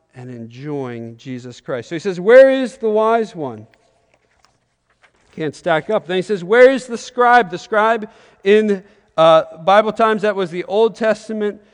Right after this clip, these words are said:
scholars that would write out the Old Testament, study the Old Testament,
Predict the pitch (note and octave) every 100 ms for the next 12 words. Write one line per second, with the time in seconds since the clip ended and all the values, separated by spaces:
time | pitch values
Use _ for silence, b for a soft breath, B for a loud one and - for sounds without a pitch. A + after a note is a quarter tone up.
0 | b - - G#3+ G#3+ A3 G#3+ - E3 C#3+
1 | D3+ C#3 G3+ A#3 A#3 A3 A#3 A3+ A3 A3+
2 | A3 G#3+ G3+ D#3+ - A#3 A#3 A3+ A3 G#3+
3 | A3+ G#3+ A3 A3 G#3